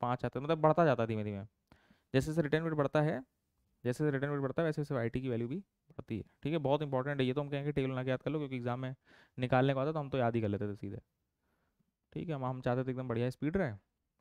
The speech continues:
तो वाईटी निका-, एक बार निकाल लो इसको,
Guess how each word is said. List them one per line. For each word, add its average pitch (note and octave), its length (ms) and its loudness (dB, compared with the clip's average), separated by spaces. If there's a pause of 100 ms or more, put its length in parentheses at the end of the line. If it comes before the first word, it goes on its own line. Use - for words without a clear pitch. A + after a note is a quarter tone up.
(800)
तो A#2 140 -4
वाईटी B2 240 4
निका-, B2+ 160 -4
एक B2+ 120 4
बार C#3+ 100 2
निकाल C#3 240 0
लो D#3 80 -2
इसको, D#3 240 -10